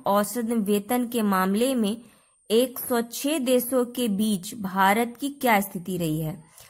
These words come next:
तो भारत कितने रैंक पे है? सेवेंटी टू रैंक पे है, ये याद रखिएगा क्योंकि अभी कोविड की वजह से बहुत प्रॉब्लम हो रही है। तो ये रैंकिंग्स जो है अगर इस तरह से कोई संस्था निकालती है तो हमारे लिए इंपॉर्टेंट बन जाता है। इसमें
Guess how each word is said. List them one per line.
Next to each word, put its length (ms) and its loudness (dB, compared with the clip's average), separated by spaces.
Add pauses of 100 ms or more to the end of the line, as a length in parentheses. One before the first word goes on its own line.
(220)
तो 60 -4
भारत 460 2
कितने 300 -2
रैंक 300 -2
पे 80 0
है? 200 0 (300)
सेवेंटी 580 0
टू 280 -4
रैंक 400 2
पे 60 -2
है, 140 -2
ये 120 0
याद 260 2
रखिएगा 420 -2
क्योंकि 240 -2
अभी 140 -2
कोविड 360 0
की 120 -4
वजह 140 4
से 160 -2
बहुत 320 0
प्रॉब्लम 280 0
हो 120 2
रही 140 0
है। 60 2
तो 120 -4
ये 100 0
रैंकिंग्स 560 0
जो 140 0
है 260 0 (500)
अगर 180 2
इस 140 0
तरह 140 0
से 140 -2
कोई 180 0
संस्था 420 0
निकालती 540 0
है 80 0
तो 180 -4
हमारे 320 2
लिए 120 0
इंपॉर्टेंट 460 0
बन 180 0
जाता 300 -4
है। 180 -4 (560)
इसमें 300 -2